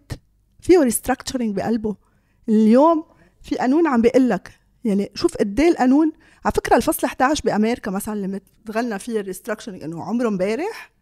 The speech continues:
لا، هيدا مبدأ قانوني. إيه، عم بيقول لك المصارف ما فيك تقفلسها مثل الشخص العادي وتسكر عليها وتروح دغري على التصفية. تعال لكم بين الإقرار إنه هي متوقفة عن الدفع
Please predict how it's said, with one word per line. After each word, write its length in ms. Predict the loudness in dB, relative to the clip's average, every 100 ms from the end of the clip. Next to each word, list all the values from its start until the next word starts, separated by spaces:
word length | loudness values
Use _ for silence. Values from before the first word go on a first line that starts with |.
| _ _ _ _
لا، 460 | 0 2 4 2 -2 _ _ _ _ _ _ _ _
هيدا 320 | 2 4 4
مبدأ 520 | 2 2 2 2 0
قانوني. 440 | 0 0 2 2 0
إيه، 340 | -4 -4 -6 _ _ -2
عم 100 | 0
بيقول 200 | 2 2
لك 160 | 0 0
المصارف 500 | -2 2 2 2 -2
ما 60 |
فيك 220 | -2 -4 -4
تقفلسها 440 | -8 -4 -2 -2
مثل 200 | -4 -4
الشخص 320 | -6 -6 -6
العادي 280 | -4 -2 0
وتسكر 500 | -2 -2 -6 -2 -2
عليها 240 | 0 0
وتروح 300 | 0 -2 -6
دغري 280 | -2 -2 -2
على 120 | -6
التصفية. 540 | -10 -12 -12 -10 -10 -12 -18 -20 _
تعال 160 | -2 0
لكم 320 | -4 -10 -14 -18 _ _ -8
بين 560 | -4 -2 -2 -6 -12 _ _ _ _ _ _ _ _ _
الإقرار 600 | -8 -6 0 4 4 2 -2
إنه 160 | -6
هي 200 | -4 -4
متوقفة 600 | -6 -8 -10 -10 -14 -12
عن 140 | -12 -12
الدفع 360 | -14 -16 -18